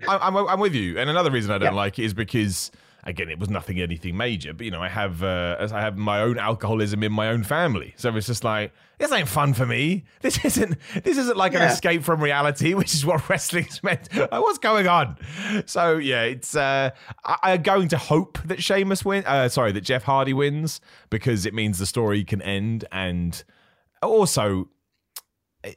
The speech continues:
Speaker 1: I just don't want, I like Sheamus a lot, and I think he's underrated, and I'll do a whole podcast on that one day. But
Speaker 2: Yeah.
Speaker 1: more importantly, it, it, I did, in this situation, the bully cannot win. We at least have to send the message out there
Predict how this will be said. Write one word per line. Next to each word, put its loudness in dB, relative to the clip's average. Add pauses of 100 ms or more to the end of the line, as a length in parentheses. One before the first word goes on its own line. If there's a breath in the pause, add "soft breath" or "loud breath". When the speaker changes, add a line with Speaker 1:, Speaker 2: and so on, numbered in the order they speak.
Speaker 1:
I -4
just -4
don't 0
want, -4
I 0
like 2
Sheamus 0
a 0
lot, 0
and -4
I -2
think -2
he's 0
underrated, -2
and -6
I'll -4
do -4
a -2
whole 0
podcast -4
on -2
that -4
one -4
day. -10 (360 soft breath)
But -2
Speaker 2:
Yeah. 0
Speaker 1:
more 4
importantly, 2 (360)
it, -4
it, 0
I 0
did, -6
in 0
this 0
situation, 0
the 2
bully 2
cannot -2
win. -4
We 0
at 2
least 0
have -2
to -2
send 0
the 0
message -2
out -2
there -2